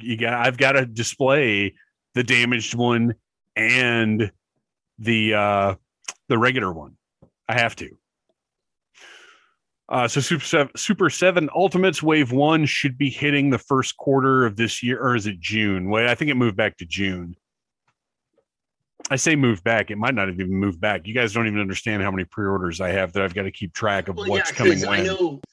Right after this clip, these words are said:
Speaker 2: I know they did an update, what, back in, I think it was, like, October,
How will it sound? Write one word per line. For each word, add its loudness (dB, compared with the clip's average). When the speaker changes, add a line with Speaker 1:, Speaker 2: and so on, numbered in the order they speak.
Speaker 2:
I -2
know -2
they -2
did -4
an -8
update, -6
what, -8
back -6
in, -10
I -12
think -10
it -6
was, -8
like, -10
October, -6